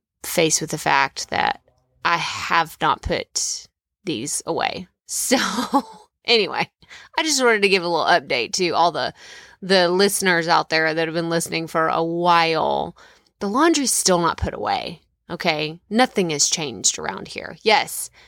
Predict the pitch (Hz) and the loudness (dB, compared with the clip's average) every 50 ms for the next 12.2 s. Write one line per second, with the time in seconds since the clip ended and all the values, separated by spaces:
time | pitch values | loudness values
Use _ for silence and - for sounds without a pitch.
0 | _ _ _ _ 175 180 190 175 196 202 196 190 - 185 185 175 160 156 151 151 | _ _ _ _ -2 0 2 2 2 2 2 0 -2 0 0 2 0 0 -2 -4
1 | 147 _ - - 196 180 170 170 165 160 156 156 _ - - _ _ _ _ - | -6 _ -2 0 2 2 2 2 0 -2 -4 -8 _ -20 -20 _ _ _ _ -4
2 | 190 190 - 214 202 196 185 185 185 185 185 185 185 190 196 202 208 220 226 196 | -4 -2 2 2 4 4 4 2 2 0 0 2 2 2 4 6 6 4 4 2
3 | - - 170 160 151 151 151 151 156 165 165 175 170 170 165 - - - - _ | 0 2 2 2 2 2 0 -2 -4 -4 0 2 2 2 2 0 -4 -12 -20 _
4 | _ _ _ _ _ _ _ _ _ - 220 240 240 196 - 240 214 208 196 - | _ _ _ _ _ _ _ _ _ -2 -2 -2 -2 0 2 2 2 2 0 -4
5 | - 208 214 208 196 185 185 196 208 208 208 226 208 196 220 214 196 202 196 214 | -4 -4 -2 0 2 2 2 2 0 0 0 0 0 0 0 0 0 0 0 2
6 | 220 214 202 185 - 185 190 190 190 196 190 - - - - - 214 202 208 208 | 2 2 2 2 0 0 0 0 -2 -2 -2 -4 -10 -18 -6 -2 2 2 4 4
7 | 202 208 208 202 185 180 175 160 175 - 196 185 - - 165 156 143 - - 156 | 4 2 2 4 4 4 4 4 2 0 -2 -4 -4 -2 -2 -2 -2 -4 -6 -8
8 | 170 - 190 156 117 92 76 - - _ _ _ _ _ _ _ _ _ _ _ | -2 2 4 4 4 4 2 -2 -8 _ _ _ _ _ _ _ _ _ _ _
9 | _ _ _ _ _ - 151 156 180 233 269 302 320 311 - 202 160 151 151 147 | _ _ _ _ _ -10 -6 -2 0 2 2 2 2 2 0 0 2 4 4 4
10 | 135 139 147 160 175 175 _ _ _ _ _ _ _ _ _ _ _ 175 175 175 | 4 2 0 -2 -6 -10 _ _ _ _ _ _ _ _ _ _ _ -2 -2 0
11 | 160 180 175 170 - 190 180 165 175 - - 185 170 160 151 117 - 165 160 156 | 4 4 4 4 4 2 0 0 0 2 2 4 4 4 2 2 0 0 2 4
12 | 147 143 151 - | 4 2 2 0